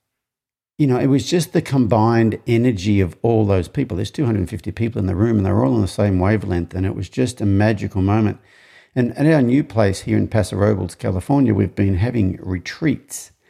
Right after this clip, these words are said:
And the retreats, uh, initially were called Being with Horses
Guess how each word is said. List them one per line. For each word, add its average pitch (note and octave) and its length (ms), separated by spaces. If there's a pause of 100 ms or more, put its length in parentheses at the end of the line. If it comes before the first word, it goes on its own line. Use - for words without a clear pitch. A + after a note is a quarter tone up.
(580)
And A#2+ 340
the A#2 140
retreats, - 1160
uh, A2 320
initially B2+ 460
were G#2 160
called A2 560 (720)
Being A2+ 320
with G2+ 160
Horses C3 680